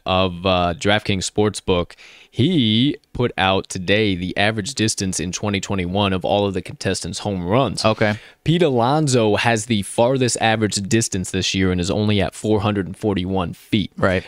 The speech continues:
Speaker 1: Now, granted, that's a lot different when you have kind of meatball pitches coming in there, and,
Speaker 2: Right.
Speaker 1: and you're, you're, maybe you're hitting a home run off of a, a down and away slider that you
Speaker 2: Right.
Speaker 1: throw the bat on, whatever the case might be
Speaker 2: Sure.
Speaker 1: there. However,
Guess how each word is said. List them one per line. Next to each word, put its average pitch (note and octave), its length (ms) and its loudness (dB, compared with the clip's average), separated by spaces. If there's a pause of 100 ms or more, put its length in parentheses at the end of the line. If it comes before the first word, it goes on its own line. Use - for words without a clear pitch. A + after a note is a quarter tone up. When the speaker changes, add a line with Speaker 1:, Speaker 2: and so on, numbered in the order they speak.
Speaker 1:
Now, F#2+ 120 0
granted, A#2+ 360 2
that's A#2 200 2
a A2+ 80 2
lot G#2+ 600 0
different G#2+ 520 0
when G2+ 400 0
you G2 300 0
have F#2 440 0
kind F#2+ 160 -4
of F2+ 80 -4
meatball F#2 420 -2
pitches F#2+ 320 -4
coming F2 260 -6
in F2+ 120 -4
there, F2+ 240 -4
and, F2+ 100 0
Speaker 2:
Right. G#2+ 180 2
Speaker 1:
and G#2+ 100 -2
you're, E2+ 280 -4
you're, F2+ 280 -4
maybe F#2+ 280 0
you're F2+ 140 -2
hitting G2 180 -2
a F#2 40 -4
home F#2+ 200 -4
run F#2+ 200 0
off F2+ 160 -2
of F#2 100 -4
a, F#2 60 -2 (180)
a G2+ 80 -6
down F#2 320 0
and F#2 80 -6
away F#2 240 -2
slider F2+ 480 0
that F2+ 60 0 (140)
you F#2+ 80 0
Speaker 2:
Right. F#2+ 60 -8
Speaker 1:
throw F#2 140 -2
the F2 80 -4
bat F#2 300 0
on, E2+ 180 -6
whatever F#2+ 340 -2
the F2 140 -6
case F#2 300 -2
might F2 140 -4
be F2 100 -4
Speaker 2:
Sure. F2+ 120 0
Speaker 1:
there. G2 200 0 (380)
However, A2+ 640 2